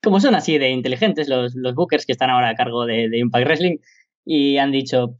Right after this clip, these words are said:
"Ah, está yendo todo bien, vamos a hacer un poco que vuelva a tener, a tener algo para que la gente se ría de ellos". Eli Drake tuvo un combate o un segmento o algo, creo que era Eli Drake, eh, metiéndose con el público o algo,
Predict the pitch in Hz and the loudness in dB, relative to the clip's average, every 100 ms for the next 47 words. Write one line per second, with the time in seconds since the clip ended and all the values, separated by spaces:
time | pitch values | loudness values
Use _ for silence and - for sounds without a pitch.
0 | - 294 202 202 196 - 180 156 160 165 | -4 -2 0 0 0 0 0 0 0 0
1 | 226 180 190 202 175 180 165 156 170 165 | 0 0 0 0 0 -2 -2 -4 -4 -6
2 | - _ 165 190 180 151 147 143 135 135 | -6 _ 0 2 2 0 -2 -2 -4 -4
3 | 131 135 127 120 120 - 135 135 131 143 | -4 -2 0 0 -2 0 0 2 0 0
4 | 127 139 135 131 127 127 127 156 180 - | -2 -2 0 -2 0 -2 -2 -2 -4 -6
5 | _ _ _ _ _ 262 254 214 220 220 | _ _ _ _ _ -2 0 0 0 0
6 | 202 165 147 135 - - 180 156 147 143 | -2 -2 -2 0 0 0 -2 -2 -4 -4
7 | 180 156 160 170 202 226 170 127 117 123 | -4 -2 -2 -2 -2 0 2 0 -2 -2
8 | 160 196 - _ _ _ _ - 127 127 | -4 -4 -10 _ _ _ _ -6 -2 2
9 | 127 123 135 147 147 143 127 120 170 175 | 2 0 0 0 0 0 0 0 0 0
10 | 156 147 165 185 170 220 | 2 2 2 0 -2 -4